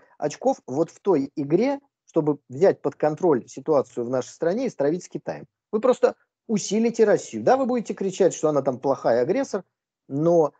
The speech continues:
э, русский народ воссоединится, и вы этому поможете. Они этого не хотят. Кстати, обратите внимание, схема одна и та же. Китай поделили на две части,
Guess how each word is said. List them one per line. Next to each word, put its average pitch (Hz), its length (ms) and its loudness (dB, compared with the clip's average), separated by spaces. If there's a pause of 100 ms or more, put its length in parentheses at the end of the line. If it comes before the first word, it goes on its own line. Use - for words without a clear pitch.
(140)
э, 131 460 0
русский 175 280 0
народ 170 280 2
воссоединится, 196 640 -4
и 143 200 -4
вы 170 320 0
этому 165 360 -2
поможете. 151 600 -2
Они 98 260 -6
этого 127 320 -4 (100)
не 180 280 2
хотят. - 420 -4 (200)
Кстати, 165 280 0
обратите 170 340 0
внимание, 135 380 0
схема 226 440 0
одна 143 320 -2
и - 20 -2
та 120 200 2
же. 95 160 -4 (220)
Китай 180 300 2
поделили 131 440 0
на 120 120 0
две 117 140 -2
части, 185 480 -2